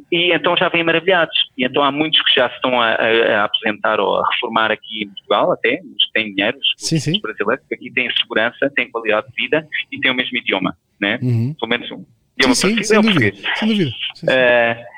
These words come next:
Speaker 1: e então agora, se tu, como português, és muito bem visto no Brasil, neste momento.
Speaker 2: Exato.
Speaker 1: Neste momento.
Speaker 2: Nós sentimos isso. Pá, no Brasil sentimos isso. Estava a ver se, se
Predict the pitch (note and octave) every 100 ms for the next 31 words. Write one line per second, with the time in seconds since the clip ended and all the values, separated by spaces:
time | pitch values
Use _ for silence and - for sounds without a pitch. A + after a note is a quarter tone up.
0 | - - D3 D3 E3 F3 - B2+ C3+ F3
1 | F#3 - - - C3+ B2+ - - D3+ -
2 | C#3 - B2 C#3+ D3 - C#3 B2+ C3+ -
3 | B2 A2+ A#2 - G#2 G2 - - _ _
4 | - B2+ B2 - G2+ F2+ - - G#2 A2+
5 | - - - D#3+ E3 F#3 G3 D#3 D3+ -
6 | - - - - B2 D3+ D#3+ D3 F3 F3
7 | E3+ E3 C#3+ B2 - C3+ C3+ C#3 - D#3
8 | C#3+ B2+ - - - -